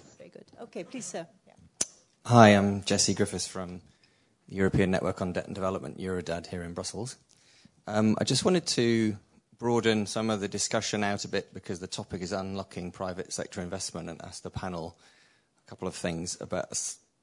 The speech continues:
Speaker 2: what I see as slightly bigger issues than some of the ones that have been raised.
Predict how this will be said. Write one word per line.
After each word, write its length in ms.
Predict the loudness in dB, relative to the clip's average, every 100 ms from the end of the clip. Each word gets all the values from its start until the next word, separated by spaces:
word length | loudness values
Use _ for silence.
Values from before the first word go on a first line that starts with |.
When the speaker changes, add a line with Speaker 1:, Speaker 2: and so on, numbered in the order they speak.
| _
Speaker 2:
what 140 | -4
I 120 | -2 0
see 200 | -2 -2
as 100 | -2
slightly 260 | -4 -4
bigger 320 | -4 -4 -2
issues 380 | -4 -4 -4 -6
than 140 | -8 -8
some 220 | -8 -6
of 60 |
the 80 | -6
ones 280 | -6 -8 -6
that 60 | -8
have 120 | -8
been 160 | -10
raised. 560 | -8 -8 -8 -8 -8 -10